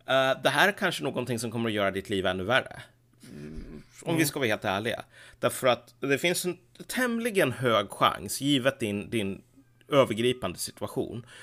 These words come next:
Speaker 1: att den flickvännen som du kommer att skaffa kommer att ha någon sån här liksom codependent, eh, bullshit så.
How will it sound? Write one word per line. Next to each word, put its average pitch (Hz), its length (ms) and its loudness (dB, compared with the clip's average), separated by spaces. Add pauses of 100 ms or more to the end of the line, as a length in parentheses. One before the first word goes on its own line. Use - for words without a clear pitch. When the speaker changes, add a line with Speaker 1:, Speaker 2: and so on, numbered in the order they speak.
(200)
Speaker 1:
att - 120 -8
den 214 140 2
flickvännen 131 520 2
som 117 120 -4
du 104 100 -2
kommer 107 260 -4
att 101 60 -4
skaffa 110 440 -4
kommer 101 240 -6
att 104 80 0
ha 131 180 2
någon 104 140 -2
sån 107 120 -8
här 87 100 -2
liksom 90 220 -8
codependent, 95 1500 -4
eh, 92 320 -4 (1160)
bullshit 104 520 -4
så. 143 440 -2